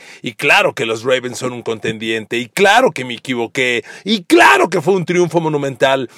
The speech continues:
A ver, empecemos por poner en orden las cosas con la obviedad del resultado. Monumental triunfo, bien ganado, bien merecido. Y Lamar Jackson, del tamaño del planeta, ¿eh? Es un quarterback con un altísimo riesgo en su estilo de juego.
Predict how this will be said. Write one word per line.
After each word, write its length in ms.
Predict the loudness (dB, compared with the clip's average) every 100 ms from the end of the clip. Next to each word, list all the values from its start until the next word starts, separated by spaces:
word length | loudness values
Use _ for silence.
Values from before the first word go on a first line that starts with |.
| -12 0
A 40 |
ver, 140 | 4
empecemos 460 | 4 2 0 0 0
por 160 | -2 0
poner 260 | 2 2
en 160 | 2 2
orden 260 | 0 -2
las 200 | -2 -4
cosas 420 | -2 0 2 0 -6 -20 -20 0
con 200 | 2 4
la 120 | 4
obviedad 600 | 4 2 2 4 4 2 -8
del 240 | -2 0 0
resultado. 760 | -6 -8 -10 -6 -6 -8 -16 _ _ _
Monumental 640 | 4 4 6 4 2 2
triunfo, 400 | 2 0 -2 -14 _ _ -12
bien 400 | 2 4 6 4
ganado, 440 | 6 4 2 -4 _ _
bien 400 | -2 6 6 8
merecido. 580 | 6 4 2 -2 -2 -6 _
Y 100 | 0
Lamar 260 | 2 4 6
Jackson, 540 | 4 4 2 -2 -4 _ _ _ _ _ _
del 200 | -6 -2
tamaño 340 | -2 -2 -2 -4
del 100 | -4
planeta, 480 | -6 -6 -8 -10 -12
¿eh? 120 | -16 _ _ _ -20 -10
Es 120 | -4
un 120 | -2
quarterback 580 | 6 8 8 4 2 -6
con 160 | -4 -2
un 100 | -2
altísimo 760 | -4 -4 -4 -2 -2 0 2
riesgo 500 | 2 4 2 4 2
en 80 | 2
su 100 | -2
estilo 320 | -6 -6 -4
de 80 | -2
juego. 400 | -2 -6 -6